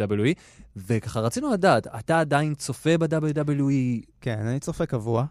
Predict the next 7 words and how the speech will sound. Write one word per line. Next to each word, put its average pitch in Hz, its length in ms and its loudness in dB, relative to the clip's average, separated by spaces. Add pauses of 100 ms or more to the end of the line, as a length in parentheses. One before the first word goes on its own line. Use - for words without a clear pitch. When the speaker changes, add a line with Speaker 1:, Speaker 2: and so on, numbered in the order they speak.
(240)
Speaker 1:
מי, 170 340 0
יש 151 220 2
מישהו 170 240 0
שנגיד, 107 520 -2 (140)
אתה - 100 -8
יודע, 139 140 0
מבחינתך, 113 600 -6